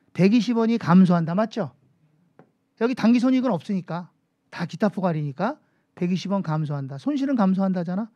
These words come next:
세 번째, 이천이 년 총포괄이익은 삼백 원 증가한다. 맞지? 아, 이천, 이게 이천일 년, 여기가 이천이 년 아니야. 삼백 원 증가한다. 맞죠? 그 다음에 사 번. 이천이 년 말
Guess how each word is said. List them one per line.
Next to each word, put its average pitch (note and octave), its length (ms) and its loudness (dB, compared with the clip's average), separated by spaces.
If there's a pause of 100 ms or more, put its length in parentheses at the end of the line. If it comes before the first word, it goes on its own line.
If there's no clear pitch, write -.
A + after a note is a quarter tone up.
(840)
세 A#3+ 220 -4
번째, G#3 420 -4 (500)
이천이 A3+ 520 4
년 A#3 200 4
총포괄이익은 A3 880 0
삼백 B3+ 460 4
원 B3 140 -4
증가한다. F3 460 -4
맞지? G#3 360 -6 (1700)
아, D#4+ 60 -6
이천, C#4 340 -2
이게 B3 260 -6
이천일 A#3+ 400 -6
년, A#3+ 160 -4
여기가 G3+ 200 -6
이천이 F#3+ 360 -6
년 F#3 160 -2
아니야. D#3+ 360 -8 (600)
삼백 G#3+ 300 0
원 G#3 100 0
증가한다. D#3 440 0
맞죠? C#4 440 2 (720)
그 - 100 -6
다음에 E3 260 2
사 F3+ 200 -2
번. B2+ 240 -6 (560)
이천이 B3 460 6
년 A#3 180 6
말 G3+ 340 4